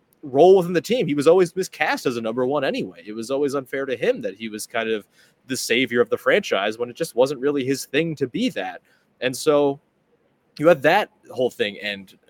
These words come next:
acrimoniously. Then you have DeMar, which of course was necessary in a lot of ways to move on from him, but I'll still always kind of be a little bit upset that they totally blindsided the guy three days after telling him, "Hey, you're not getting traded." I mean, yes, I know you have to be secretive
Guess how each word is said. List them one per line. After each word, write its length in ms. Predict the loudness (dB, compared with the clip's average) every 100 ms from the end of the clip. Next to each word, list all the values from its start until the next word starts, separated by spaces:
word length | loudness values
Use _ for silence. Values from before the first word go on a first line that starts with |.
| -8
acrimoniously. 800 | -6 -6 -6 -8 -10 -12 -12 -6
Then 140 | -2
you 100 | 0
have 160 | 0 0
DeMar, 640 | 0 0 0 0 -2 -4 _ _
which 180 | -6 -6
of 100 | -2
course 300 | 0 0 0
was 140 | -6
necessary 800 | -4 -4 -4 -4 0 0 0 -2
in 100 | -4
a 40 | -4
lot 260 | -2 0
of 80 | 0
ways 300 | 0 -2 -4
to 120 | -8 -10
move 160 | -4
on 160 | -4 -4
from 140 | -6
him, 160 | -8 -2
but 120 | 0
I'll 100 | 0
still 300 | -2 -2 2
always 280 | 2 0 -4
kind 200 | -6 -4
of 60 |
be 120 | -4 -4
a 40 |
little 220 | -2 -2
bit 160 | 0 0
upset 420 | -2 -4 -4 -4
that 100 | -8
they 100 | -8
totally 340 | -4 -4 -4
blindsided 760 | -10 -8 -4 -4 -2 -2 -2 -4
the 80 | -14
guy 360 | -14 -6 -6 -6 _ _
three 320 | -10 -2 0
days 320 | 4 4 4
after 540 | 2 0 0 -4 -4 -4
telling 380 | -6 -4 -4 -4
him, 120 | 0
"Hey, 120 | 2
you're 100 | 2
not 160 | 0 -2
getting 220 | -6 -6
traded." 400 | -2 0 0 0
I 60 |
mean, 180 | -4 -4
yes, 260 | 0 0 2
I 120 | -2
know 80 | -2
you 100 | -6
have 140 | -8
to 80 | -12
be 100 | -14
secretive 640 | -12 -12 -10 -6 -6 -6